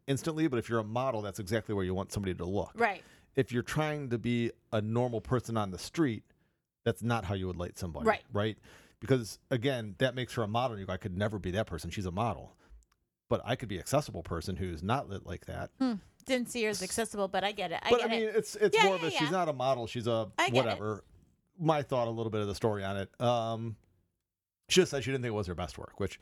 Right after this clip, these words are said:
Speaker 1: I don't know, looking through their, their Instagram, like, it matches everything in their portfolio.
Speaker 2: Yeah.
Speaker 1: I don't know. I don't n-, really understand still. But hey,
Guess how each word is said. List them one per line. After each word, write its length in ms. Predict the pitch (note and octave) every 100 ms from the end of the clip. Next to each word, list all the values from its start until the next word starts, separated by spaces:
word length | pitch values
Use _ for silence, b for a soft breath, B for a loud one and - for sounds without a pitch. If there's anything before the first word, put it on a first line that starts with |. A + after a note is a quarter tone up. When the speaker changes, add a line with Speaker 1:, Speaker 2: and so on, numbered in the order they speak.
| b b
Speaker 1:
I 100 | B2
don't 80 | G#2+
know, 140 | G2+
looking 320 | G#2+ C3+ C3+
through 420 | - B2+ A#2+ A2+ G#2+ _ _ _
their, 240 | A2+ G#2 - - _ -
their 140 | G#2
Instagram, 420 | A2 - F#2 F#2
like, 140 | G2 G#2
it 120 | F#2
matches 340 | G#2+ G2 F2
everything 360 | F#2 F#2 F2 F2+
in 80 | F2
their 100 | F2+
portfolio. 460 | G2 E2 A#2 C4+
Speaker 2:
Yeah. 100 | A3
Speaker 1:
I 40 | G#2+
don't 120 | G2
know. 180 | G2 F2+
I 120 | G#2+
don't 160 | A2 F#2+ - _
n-, 180 | G2+ G2+ - B2
really 220 | B2 A2+
understand 480 | G2+ G2+ - G#2+ A2
still. 320 | - C#3 C#3+ b b b b b b
But 160 | E3+ E3+
hey, 160 | D3+